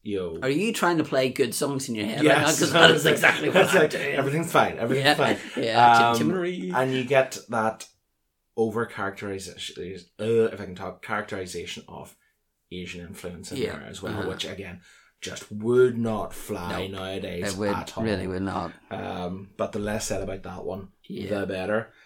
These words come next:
Speaker 1: So, a movie that makes you cry, Chris. You think you probably kinda hinted at this in
Speaker 2: <sighs>
Speaker 1: Toy
Speaker 2: I would,
Speaker 1: Story?
Speaker 2: I would probably say that Toy Story three would be one that would make me cry. Um, <sighs>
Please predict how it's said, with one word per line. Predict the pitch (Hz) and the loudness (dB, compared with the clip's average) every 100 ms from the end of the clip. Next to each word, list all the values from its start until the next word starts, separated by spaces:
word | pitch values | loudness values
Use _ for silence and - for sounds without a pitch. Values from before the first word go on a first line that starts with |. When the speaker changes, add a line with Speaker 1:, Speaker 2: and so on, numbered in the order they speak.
| _ - | _ -10
Speaker 1:
So, | - 127 101 92 _ _ _ _ _ _ _ _ _ _ - _ _ - | 0 4 4 0 _ _ _ _ _ _ _ _ _ _ -20 _ _ -12
a | 92 | -6
movie | 131 160 180 175 | -2 2 2 2
that | 147 - | 0 0
makes | 110 110 107 - | 0 -2 -2 -6
you | 104 95 | -6 -8
cry, | - 95 87 87 87 87 | -14 -14 -14 -14 -14 -16
Chris. | - 87 87 - - - _ - _ - - | -14 -14 -12 -12 -14 -18 _ -20 _ -20 -14
You | - | -10
think | 143 147 | -6 -6
you | 139 | -4
probably | 139 127 131 | -2 -2 -2
kinda | 113 107 | -2 -2
hinted | 104 104 113 | -4 -8 -8
at | 113 | -6
this | 113 - | 0 2
in | |
Speaker 2:
<sighs> | |
Speaker 1:
Toy | 104 - 117 | 2 2 4
Speaker 2:
I | 127 135 | 6 6
would, | 139 | 4
Speaker 1:
Story? | 160 185 175 | 4 0 4
Speaker 2:
I | 127 | 4
would | 123 117 | 4 4
probably | 131 117 | 2 0
say | - 107 | 0 0
that | 104 104 | 0 -2
Toy | 113 104 | -2 -2
Story | 117 101 | -2 -4
three | 101 104 95 92 | -4 -6 -8 -8
would | 95 | -10
be | 101 95 | -8 -8
one | 98 95 | -6 -6
that | 95 92 | -8 -8
would | 95 - _ 117 | -10 -14 _ -6
make | 104 160 | -6 -6
me | 95 | -8
cry. | - 98 - - 110 - - | -6 -4 -4 -6 -10 -14 -6
Um, | 110 107 104 104 104 107 _ _ _ - _ _ _ _ | -2 0 0 0 -2 -4 _ _ _ -20 _ _ _ _
<sighs> | - | -6